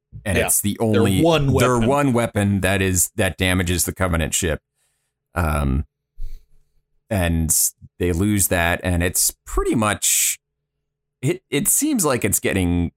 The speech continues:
Speaker 1: getting close to over. <laughs> It seems like it's gonna be a loss.
Speaker 2: Right.
Speaker 1: And this is just a one-on-one fight with not even
Speaker 2: Yeah.
Speaker 1: a big Covenant ship.
Speaker 2: Yeah, exactly. It's just, it's just the stand-, they did a good job of just <laughs> making it,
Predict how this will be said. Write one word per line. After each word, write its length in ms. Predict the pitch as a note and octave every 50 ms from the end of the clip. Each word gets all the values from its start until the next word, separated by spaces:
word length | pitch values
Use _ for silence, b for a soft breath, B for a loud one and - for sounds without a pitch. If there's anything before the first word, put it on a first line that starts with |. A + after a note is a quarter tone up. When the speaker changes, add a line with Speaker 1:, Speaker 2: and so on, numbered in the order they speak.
| _
Speaker 1:
getting 240 | - G#2 F2+ F2 E2+
close 300 | - - G2 F#2+ F2 - -
to 140 | F2+ -
over. 420 | F#2 F2+ F#2 F2 - C#2+ - - - _
<laughs> 180 | - - -
It 280 | G3+ G3+ - - D#3+ -
seems 280 | - - D4+ C4+ G3+ -
like 140 | A#3+ - -
it's 100 | G#3+ -
gonna 160 | E3 D3 B2+
be 100 | A#2 A2+
a 80 | G#2
loss. 140 | G2 F#2+ F#2
Speaker 2:
Right. 280 | F3 F#3+ D#3+ C3 - B B B B B
Speaker 1:
And 100 | B2+ D#3+
this 140 | A3 - -
is 100 | E3 -
just 220 | F#3 E3 - -
a 80 | A#2 G2+
one-on-one 680 | F#2+ G2+ G2+ G#2+ G#2+ G#2 G2+ F#2+ F2+ F2 F#2 F2+ F2 E2+
fight 380 | - - F#2+ E2+ D#2 C#2+ - _
with 260 | - F2+ F#2+ F2+ - - _ -
not 300 | G#2 F#2+ G2+ A2 A#2+ C3
even 240 | C3 B2+ G#2 G#2+ -
Speaker 2:
Yeah. 100 | E3 C#3+
Speaker 1:
a 40 | G2+
big 220 | G2+ F#2 F2 -
Covenant 420 | - F#2+ F2+ E2+ D#2+ D2+ C#2 -
ship. 260 | - - D#2+ C#2+ C2+ - _ - - _ _ _ _ _ _ _ _ _ _ _ _ _ _ _ _ _ _ -
Speaker 2:
Yeah, 220 | E3+ G3+ D#3+ - - _
exactly. 520 | - C#3+ C#3 - E3 E3 - C3+ A#2+ G2+ -
It's 220 | B2+ C#3 - -
just, 240 | - D#3+ D3+ - -
it's 140 | C#3+ - -
just 260 | - C#3 C3 - B2+
the 100 | C3+ C3+
stand-, 440 | - - - - - C#3+ C#3+ C#3+ C#3+
they 220 | C#3+ E3 E3+ F3+ F#3+
did 140 | C4+ C4+ B3+
a 20 | G3+
good 160 | F#3+ F#3 D#3
job 300 | C3+ D#3 D#3+ D3+ B2+ B2
of 120 | A#2+ G#2
just 280 | - C3+ C3+ - - -
<laughs> 0 |
making 280 | F3 F3 - - D3 C3+
it, 340 | D#3 C#3 - - D3 -